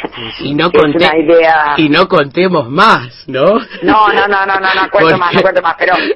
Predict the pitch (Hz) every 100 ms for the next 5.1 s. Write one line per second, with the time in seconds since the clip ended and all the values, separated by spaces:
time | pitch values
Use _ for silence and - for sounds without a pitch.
0 | _ 170 180 226 214 220 262 233 175 226
1 | 226 240 190 165 190 226 170 135 240 214
2 | 202 214 226 233 214 208 208 - 214 196
3 | 175 165 165 190 180 208 - 160 160 151
4 | - - _ _ - 180 - 202 196 160